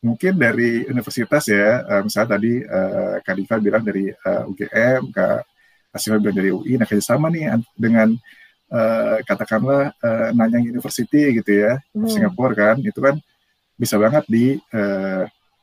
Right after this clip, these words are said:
Speaker 1: eh, dikerjasamakan di sini. Jadi ada rumahnya gitu loh.
Speaker 2: Hmm, hmm,
Speaker 1: Atau
Speaker 2: hmm.
Speaker 1: misalnya juga kerjasama atau beberapa negara sekaligus gitu, misalnya di bidang politeknik dengan Jepang, China, Korea gitu. Jadi ini huge opportunity banget sih kalau menurutku.
Speaker 2: Wow.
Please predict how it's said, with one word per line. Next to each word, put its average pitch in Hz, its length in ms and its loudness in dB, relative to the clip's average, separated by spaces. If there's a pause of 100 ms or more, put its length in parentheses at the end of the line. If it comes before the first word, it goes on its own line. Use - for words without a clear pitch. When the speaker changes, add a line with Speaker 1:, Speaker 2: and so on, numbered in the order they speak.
(640)
Speaker 1:
eh, 98 480 0 (220)
dikerjasamakan 202 720 -2
di 104 60 0
sini. 104 200 -2
Jadi 196 200 0
ada 120 280 0
rumahnya 120 560 2
gitu 107 260 0
loh. - 60 -14 (180)
Speaker 2:
Hmm, 202 320 -4
hmm, 196 160 -4
Speaker 1:
Atau 185 240 4
Speaker 2:
hmm. 147 80 0
Speaker 1:
misalnya 117 220 0
juga 160 180 2
kerjasama 135 320 0
atau 151 160 -2
beberapa 127 400 2
negara 135 240 2
sekaligus 135 560 0
gitu, 104 220 -2
misalnya 107 420 0
di 117 160 0
bidang 110 240 0
politeknik 113 560 -4
dengan 104 240 2
Jepang, 117 560 0
China, 123 560 0
Korea 117 460 -2
gitu. 101 100 -8
Jadi - 220 -2
ini 180 160 0
huge - 420 -2 (160)
opportunity 120 400 -2
banget 123 320 2
sih 101 220 -2
kalau - 180 2
menurutku. 196 320 0
Speaker 2:
Wow. 196 380 0